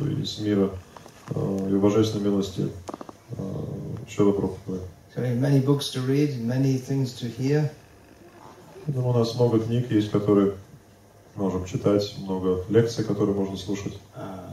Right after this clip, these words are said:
Speaker 2: so we could, uh, we could listen to many, many different things, but, uh, remember that we're all followers of Srila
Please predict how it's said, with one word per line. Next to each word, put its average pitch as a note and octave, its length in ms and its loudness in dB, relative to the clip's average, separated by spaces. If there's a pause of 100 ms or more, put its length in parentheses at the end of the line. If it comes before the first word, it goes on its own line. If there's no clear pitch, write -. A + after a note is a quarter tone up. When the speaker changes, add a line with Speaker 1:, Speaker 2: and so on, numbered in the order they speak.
(560)
Speaker 2:
so - 440 -8 (200)
we A#2 220 -8
could, A2 180 -4 (960)
uh, - 60 -16 (1500)
we B2+ 120 -2
could B2+ 240 -2
listen C3+ 360 0
to C3 200 -2
many, D3 260 4
many C#3 300 4
different B2 420 -4
things, C3+ 640 0
but, A2+ 220 -8 (340)
uh, A2 60 -10 (1120)
remember A#2+ 440 -2
that G#2+ 240 -8 (120)
we're A#2+ 220 -6
all B2 420 -6
followers A#2 440 -8
of G#2 80 -12
Srila G#2+ 320 -10